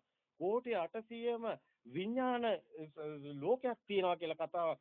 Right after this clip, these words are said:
ඒ කෙනාගේ, කෙනාගේ හිතින් මවාගත්ත ලෝකයක් මිසක් එළියේ මේකක් නෑ කිය. එතකොට ඒක බ-, හිත ඇතුළක දරුවොත් ඉන්නවා, හිත ඇතුළක මිනිසුත් ඉන්නවා, හිත ඇතුළක ග-, ඔක්කොම තියෙන හිත, හිතන එකක් මිසක් එළිය එකක් නෙමෙයි කිය. එළිය දර්ශකයක් පමණයි කියලා.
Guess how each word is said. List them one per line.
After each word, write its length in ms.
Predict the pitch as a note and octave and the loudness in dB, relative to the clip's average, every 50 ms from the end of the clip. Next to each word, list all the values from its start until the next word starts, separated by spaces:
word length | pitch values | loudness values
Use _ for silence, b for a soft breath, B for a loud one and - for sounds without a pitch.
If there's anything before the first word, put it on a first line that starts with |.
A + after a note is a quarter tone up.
| b b b b | b b b b
ඒ 200 | - D#3+ G#3 G3+ | -2 0 0 0
කෙනාගේ, 420 | F#3+ - F#3 F3+ G3+ G3+ G#3 G3+ F#3+ | 0 0 0 0 0 0 -2 -2 -4
කෙනාගේ 300 | - G3 G3 G3 F#3+ F#3 | -4 -4 -2 -4 -4 -6
හිතින් 240 | F3+ - G3+ F#3+ | -8 -8 -6 -4
මවාගත්ත 440 | F#3 E3 E3 F3+ G3+ G#3 G#3 G3+ - G3+ | -2 0 2 2 2 2 0 -2 -2 -2
ලෝකයක් 320 | F#3 F#3 F#3 F3+ F#3+ F3+ | -2 -2 0 -2 -2 -4
මිසක් 240 | F3+ F3 F#3 F3+ E3+ | -4 -4 -6 -6 -6
එළියේ 300 | - D#3+ E3 F#3+ G3+ G3 | -8 -10 -4 -2 -2 -2
මේකක් 220 | F#3+ G3 F#3 F3+ F#3+ | 0 -2 -4 -4 -4
නෑ 260 | F#3 F#3 G3 G#3+ G#3+ | -2 -2 -2 -2 -2
කිය. 160 | G3 - G#3+ - _ _ _ _ _ _ _ _ _ _ _ _ _ _ _ _ _ _ _ _ _ _ _ _ | -4 -10 -18 -20 _ _ _ _ _ _ _ _ _ _ _ _ _ _ _ _ _ _ _ _ _ _ _ _
එතකොට 220 | D3 D#3 G3+ A3 G#3 | -4 -2 0 0 2
ඒක 240 | F#3 F3 G3 A#3 A3+ | 4 4 4 4 2
බ-, 180 | G#3 E3+ D3 D3 D#3 D3+ | 0 -2 0 0 0 0
හිත 200 | C#3+ D#3+ D3+ - | -2 -2 2 4
ඇතුළක 420 | A#3 G3+ E3 D3+ G#3+ A3+ B3+ B3+ B3 | 4 4 4 0 -2 -2 -2 0 2
දරුවොත් 500 | F#3+ F3+ D#3+ E3 G3+ G#3+ A3 - _ - | 4 4 4 4 2 0 -2 -2 _ -8
ඉන්නවා, 320 | A#3+ A#3 B3 B3+ A#3 F#3 b b b | -6 -4 -2 -2 -2 -2 b b b
හිත 180 | b - C#3+ - | b -6 -2 0
ඇතුළක 380 | G#3+ G3+ F#3 A3 A3 A#3 A3 | 0 2 2 0 0 0 0
මිනිසුත් 480 | G#3 F3 D#3+ E3 F#3 - A3+ A3+ - - | -2 -2 -2 -4 -4 -6 -8 -10 -8 -8
ඉන්නවා, 200 | A#3 A#3+ B3+ A#3 | -6 -2 -2 0
හිත 160 | G3 F3 - | 0 0 2
ඇතුළක 380 | G3+ F#3+ F#3 - A3 - - - A3 F3 b b b b b _ - | 2 2 2 0 -2 -2 0 0 0 0 b b b b b _ -4
ග-, 120 | C3+ D#3+ D#3 D3 C#3+ C#3+ D3 C#3 | 0 0 2 2 2 2 2 2
ඔක්කොම 540 | C#3 C3+ C3+ C3 _ _ - B3+ C4+ C#4 D4+ | 2 0 -2 -4 _ _ -6 -6 -4 -2 -2
තියෙන 200 | B3+ C#4 C#4 C4+ | -2 0 2 2
හිත, 200 | C4 A#3+ A3+ B3+ B3 A#3 G#3 G3 G#3+ | 2 2 2 0 0 0 0 -2 -4
හිතන 320 | G3+ G#3 G3 F3+ - B3 A#3 | -4 -6 -4 -4 -2 -2 -2
එකක් 160 | A3+ A3 G3+ F#3 | 0 0 -2 -2
මිසක් 180 | E3+ F#3 F3+ F#3 F#3 F#3 | -2 -4 -4 -2 -4 -4
එළිය 220 | F3+ E3 F#3+ G3+ | -4 -4 -4 -2
එකක් 240 | G3+ G3 G#3 G3+ - | -2 -4 -6 -6 -6
නෙමෙයි 260 | G#3 A3 A#3+ A#3 G#3 | -4 0 0 0 0
කිය. 180 | D3 C#3 A#2 G2 - _ _ _ _ _ _ - | -2 -6 -10 -10 -14 _ _ _ _ _ _ -8
එළිය 200 | C#3+ D#3 G#3+ A3 | -6 -4 0 4
දර්ශකයක් 560 | F3 F3+ F#3 G3 - C4 B3+ B3+ B3 A#3 - | 4 4 4 4 2 -2 0 0 -2 -2 -4
පමණයි 340 | - G3+ F3+ F3 D#3 C#3+ C3+ | -4 -4 -2 -2 -2 -2 -4
කියලා. 280 | - C3 B2 G#2+ - | -4 -6 -6 -6 -8